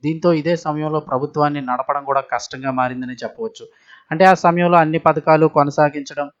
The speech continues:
అలాగే ఉద్యోగులకు జీతాలు చెల్లించడం కూడా చాలా కష్టమైంది. దీంతో భారత ప్రభుత్వం అప్పట్లో కీలక నిర్ణయం తీసుకుంది. రెండు వేల ఇరవై జనవరి ఒకటి, రెండు వేల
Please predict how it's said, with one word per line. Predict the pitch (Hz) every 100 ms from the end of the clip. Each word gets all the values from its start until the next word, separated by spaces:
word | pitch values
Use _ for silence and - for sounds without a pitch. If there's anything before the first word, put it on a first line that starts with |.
| _ _ - - -
అలాగే | 175 180
ఉద్యోగులకు | 170 143 185 180 175
జీతాలు | 135 160 175 170
చెల్లించడం | 170 165 160 160 151
కూడా | 160 160 139
చాలా | 139
కష్టమైంది. | 139 - - 131 113 _ 143
దీంతో | 160 165
భారత | 160 147 156 147
ప్రభుత్వం | 160 147 151 160
అప్పట్లో | 139 - 156
కీలక | 143 151 143 143
నిర్ణయం | 147 139 139 143
తీసుకుంది. | 135 135 - 180 202 233 _ _ _
రెండు | 151 156 156
వేల | 151 147
ఇరవై | 143 147 160 156
జనవరి | 139 139 143 147
ఒకటి, | 135 131 151 - 190
రెండు | 156 143
వేల | 147 147